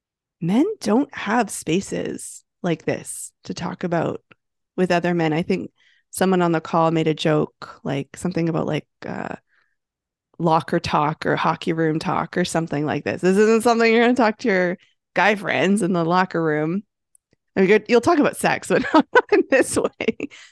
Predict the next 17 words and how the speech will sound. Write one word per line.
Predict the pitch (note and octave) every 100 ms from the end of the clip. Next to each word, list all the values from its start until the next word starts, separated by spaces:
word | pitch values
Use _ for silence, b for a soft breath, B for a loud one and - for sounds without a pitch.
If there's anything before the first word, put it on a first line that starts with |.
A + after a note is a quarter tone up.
| B _ _ _ _ _ _ _ _ -
Yeah. | G#3+ G#3+ G3+ E3+ E3
Do | G3
you | C#4+
have | E4+
any | F4
thoughts | - A3+ -
about | B3 A3+ G#3+ -
this | G#3 G3+
process | - F3+ F#3+ - G#3 A3
that | G#3+ G3
we're | F#3+ F#3 F#3
undergoing | F#3 F3+ F3+ E3+ D#3+ E3+ G#3 A#3+
about | G3 E3+
learning | E3+ D#3+ E3 E3 D#3+ D#3+ -
how | -
to | D#3+ E3+
support | - - - D3 D3 -